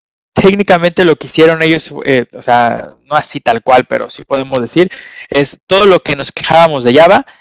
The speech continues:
lo hicieron de la forma que todos pensábamos que tendría que ser, y obviamente aumentando algunas cosas de C Sharp, por ejemplo, vienen muchas también, se, se ve bastante cuando empiezas a trabajar con Kotlin, y de Scala, que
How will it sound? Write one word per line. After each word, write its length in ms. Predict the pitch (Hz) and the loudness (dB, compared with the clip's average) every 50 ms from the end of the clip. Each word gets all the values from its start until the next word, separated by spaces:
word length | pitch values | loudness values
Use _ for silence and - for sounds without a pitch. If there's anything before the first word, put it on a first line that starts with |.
| _ _ _ _ | _ _ _ _
lo 140 | - 131 | -4 -4
hicieron 420 | 131 - - 156 160 165 165 156 143 | -4 -2 2 2 2 2 2 0 2
de 120 | 131 127 | 2 4
la 120 | 120 117 123 | 4 2 2
forma 480 | 143 143 147 156 156 151 - - _ _ _ _ _ _ | 0 -2 0 2 0 0 0 -2 _ _ _ _ _ _
que 220 | - 139 120 117 - _ _ _ _ _ _ | -6 -6 -6 -6 -8 _ _ _ _ _ _
todos 220 | _ - - 277 - | _ -4 -4 -4 -4
pensábamos 480 | - 123 - 135 135 131 131 123 - | -8 -6 0 0 0 0 0 -6 -16
que 80 | - - | -18 -14
tendría 300 | - 120 120 123 131 131 | -12 -8 -2 -2 -2 0
que 120 | - 151 | 0 -4
ser, 300 | - - 170 220 302 - - - _ _ _ _ _ _ _ | -2 0 0 0 0 -2 -12 -20 _ _ _ _ _ _ _
y 300 | - 165 165 175 190 - - - | -2 2 2 2 2 0 -2 0
obviamente 800 | 143 151 156 151 147 151 151 147 143 - 160 165 165 - - _ _ - | 2 4 4 4 2 0 -4 -4 -2 0 0 0 0 -2 -4 _ _ -6
aumentando 580 | - 123 120 120 120 117 - 127 127 131 135 | -4 -4 -4 -4 -10 -6 -4 -4 -2 0 -2
algunas 380 | 131 127 127 131 139 135 127 - | -2 -2 -2 -2 -4 -4 -4 -4
cosas 440 | - 147 139 - - 139 135 - _ | -6 -6 -4 -2 -2 -4 -4 -4 _
de 160 | 131 117 113 | -8 -8 -8
C 140 | - - 120 | -10 -12 -10
Sharp, 280 | - - 139 147 - | -2 0 0 0 0
por 140 | - 139 127 | -2 -6 -4
ejemplo, 340 | 120 127 131 131 127 139 131 | -4 -4 -6 -6 -4 -6 -4
vienen 360 | 123 123 123 127 123 123 123 | -4 -4 -4 -6 -10 -14 -14
muchas 380 | 127 131 - - - 147 135 - | -12 -12 -10 -4 -4 -4 -4 -4
también, 360 | 127 117 117 120 131 151 147 | -8 -10 -10 -10 -14 -16 -14
se, 120 | - 123 | -16 -20
se 200 | 113 - 120 120 | -18 -12 -12 -6
ve 120 | 123 123 127 | -4 -4 -2
bastante 420 | 131 127 - - 131 127 - 127 | -2 -4 -4 -4 -6 -6 -6 -8
cuando 300 | - 135 123 117 117 117 | -8 -8 -10 -10 -12 -14
empiezas 200 | 110 _ _ 131 | -14 _ _ -16
a 80 | 117 - | -10 -8
trabajar 320 | - 113 110 - 120 120 | -6 -6 -4 -4 -6 -6
con 160 | - - - _ | -8 -14 -20 _
Kotlin, 400 | - 147 160 156 160 196 208 - - - - - - - - - _ _ | -4 -4 -2 0 0 -2 -2 -4 -16 -20 -20 -20 -20 -20 -20 -20 _ _
y 120 | _ 143 127 | _ 2 2
de 80 | 127 | 2
Scala, 420 | 123 - - 170 165 170 175 175 165 | 0 0 2 4 4 6 4 4 2
que 360 | - - 160 165 180 - _ | 0 -2 -2 -2 -2 -6 _